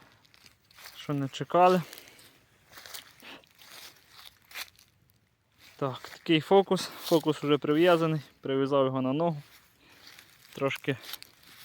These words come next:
трошки змарнів. Бо на прив'язі трохи інакше виглядає. Але нічого, мусить привикати.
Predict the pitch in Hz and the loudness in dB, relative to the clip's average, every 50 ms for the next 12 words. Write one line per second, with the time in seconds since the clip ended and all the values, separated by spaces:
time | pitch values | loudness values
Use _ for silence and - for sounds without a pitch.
0 | - - _ _ - - - - - - - - - - - - 143 143 - - | -20 -20 _ _ -20 -20 -20 -20 -20 -20 -20 -20 -20 -20 -12 -8 -6 -6 -6 -6
1 | - 151 143 123 135 139 139 135 135 139 151 160 180 202 214 - - - - _ | -4 -4 -4 -4 -2 0 0 2 2 2 4 4 4 4 4 2 -2 -16 -20 _
2 | _ _ _ _ _ _ _ _ _ - - - _ _ _ - - - - - | _ _ _ _ _ _ _ _ _ -20 -20 -20 _ _ _ -20 -20 -20 -20 -20
3 | - - - - - - _ _ _ _ _ _ _ _ _ _ _ - 139 139 | -20 -20 -20 -20 -20 -20 _ _ _ _ _ _ _ _ _ _ _ -12 -8 -6
4 | 139 135 131 - - 147 147 147 143 143 135 131 143 131 - - - _ _ - | -6 -6 -4 -2 -2 0 2 4 2 2 0 0 -4 -8 -8 -12 -20 _ _ -20
5 | - - - - _ _ _ _ _ _ _ - - - - - - - - _ | -20 -20 -20 -20 _ _ _ _ _ _ _ -20 -20 -20 -20 -18 -18 -18 -18 _
6 | - - 139 139 127 - - 143 143 143 143 135 135 - - - - 127 - - | -10 -6 -6 -6 -6 -6 -4 -2 -2 0 2 0 0 -2 -4 -10 -12 -12 -14 -16
7 | - - - 143 139 135 131 127 131 131 131 143 147 160 175 185 196 175 - _ | -20 -16 -10 -8 -6 -6 -4 -4 -4 -2 2 2 4 4 2 2 0 -4 -10 _
8 | _ - - - - - - - - - _ - - _ _ _ _ _ - 143 | _ -20 -20 -20 -20 -20 -20 -20 -20 -20 _ -20 -20 _ _ _ _ _ -8 -6
9 | 135 139 139 143 143 147 - - 190 185 - - - - - 151 147 151 147 - | -4 -4 -2 -2 -4 -4 -2 0 0 0 -2 -6 -14 -12 -8 -6 -6 -6 -6 -10
10 | - 139 _ - 135 135 131 131 - - 147 151 160 - 190 180 | -14 -14 _ -6 -4 -2 -4 -2 0 2 4 4 2 2 -2 -8